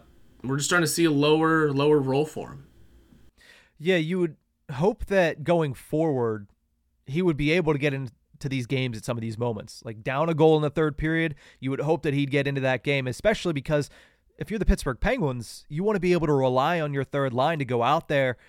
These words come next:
Speaker 2: and win their shift and produce some offense and maybe even get that tying goal. To only give them a three opportunities in the third period, I understand it. You might wanna double shift the Crosby line. You might wanna double shift the Malkin line. But also, uh, it, it feels like when he's going out there and being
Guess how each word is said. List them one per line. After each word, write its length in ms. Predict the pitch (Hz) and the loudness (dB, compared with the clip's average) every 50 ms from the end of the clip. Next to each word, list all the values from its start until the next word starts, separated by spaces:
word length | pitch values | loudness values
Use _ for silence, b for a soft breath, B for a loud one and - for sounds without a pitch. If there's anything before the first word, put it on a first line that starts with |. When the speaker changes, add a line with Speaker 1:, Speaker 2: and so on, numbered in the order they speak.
| b b b | b b b
Speaker 2:
and 520 | b - 156 147 135 131 127 123 120 117 120 | b -2 -2 -2 -2 -6 -10 -12 -12 -4 0
win 240 | 143 165 180 190 | 0 0 2 0
their 160 | 196 208 233 - | 0 -2 -2 -2
shift 500 | - - 147 135 151 175 - - - - - | -2 -2 -2 -2 -2 -2 -6 -10 -16 -6 -4
and 180 | 147 143 143 | -4 -4 -2
produce 300 | - 160 151 156 170 160 | -2 0 2 2 0 0
some 160 | - 170 151 139 | 0 -2 0 0
offense 400 | 143 160 160 - 185 180 - - | 0 0 0 0 -2 -4 -2 -2
and 100 | 165 147 | -2 0
maybe 240 | 160 170 151 156 | 0 -2 -2 -4
even 240 | 151 156 147 151 139 | -8 -6 -6 -6 -2
get 220 | 117 160 196 - - | -2 -2 -2 2 2
that 180 | 143 120 - | 0 0 0
tying 320 | - 135 117 113 110 110 107 | -2 -2 -2 -2 -4 -4 -6
goal. 240 | 110 101 101 - b b b b b | -6 -6 -8 -10 b b b b b
To 80 | - 147 | 2 2
only 240 | 165 208 220 208 175 | 2 4 2 0 2
give 160 | 165 202 202 | 2 2 4
them 160 | 208 196 175 | 4 0 0
a 40 | 151 | -2
three 280 | - 170 175 185 190 | -2 -2 0 2 2
opportunities 720 | 180 175 165 - 147 135 - 202 233 233 175 147 147 139 117 | 4 2 2 2 -2 -2 0 -2 0 0 0 0 0 -2 -2
in 80 | 139 | -6
the 80 | 131 123 | -8 -6
third 300 | - 156 151 143 123 - | -4 -2 -2 -2 -2 -4
period, 420 | - 185 196 175 160 151 143 127 b b b b b | -2 0 0 0 2 0 -2 -4 b b b b b
I 120 | 147 151 | -2 0
understand 440 | 175 175 151 131 - - 175 175 165 | 0 0 -4 -4 -2 -2 0 0 0
it. 100 | 156 - | -2 -4
You 100 | 165 147 | -6 -4
might 140 | 147 160 151 | -2 -2 -2
wanna 160 | 143 143 139 | -2 -2 -2
double 240 | 123 156 151 139 147 | 0 -2 0 0 -2
shift 260 | - - 156 139 - | -2 -2 -6 -6 -6
the 60 | 139 | -8
Crosby 400 | - - 139 131 131 113 120 131 | -2 0 2 2 2 0 -2 -4
line. 220 | 123 127 123 123 123 | -4 -2 -4 -4 -4
You 60 | 127 | -4
might 140 | 143 151 139 | -4 -4 -2
wanna 140 | 151 143 | -4 -6
double 260 | 127 110 143 147 143 147 | -2 -2 -2 0 0 -2
shift 240 | - - 139 - | -4 -4 -6 -6
the 60 | - 120 | -6 -4
Malkin 380 | 117 120 135 151 - 139 117 | 0 0 0 0 -2 -4 -6
line. 260 | 123 117 117 113 110 b b b b b b b | -4 -4 -4 -4 -6 b b b b b b b
But 120 | - 151 160 | -2 2 2
also, 580 | 208 247 - - 185 175 160 156 151 151 - _ | 2 2 2 2 2 2 2 2 0 -2 -6 _
uh, 100 | - 131 - - - | -12 -12 -12 -10 -8
it, 260 | - 160 156 147 143 - | -4 -4 -4 -4 -4 -4
it 140 | 170 156 - | -6 -6 -6
feels 440 | - - 190 202 208 202 185 139 | -6 -4 2 4 4 4 2 0
like 280 | 143 156 156 156 151 - | 0 2 2 2 2 0
when 160 | 135 143 131 | -4 -6 -6
he's 380 | 123 110 147 180 185 190 175 135 | -6 -8 -6 -6 -4 -4 -4 0
going 260 | 170 160 151 147 143 | 0 0 0 2 0
out 180 | 147 151 156 - | 0 0 0 -2
there 120 | 156 139 | -2 -4
and 100 | 135 120 | -2 -2
being 420 | 127 151 147 151 147 139 131 123 | 0 0 0 0 0 -2 -4 -8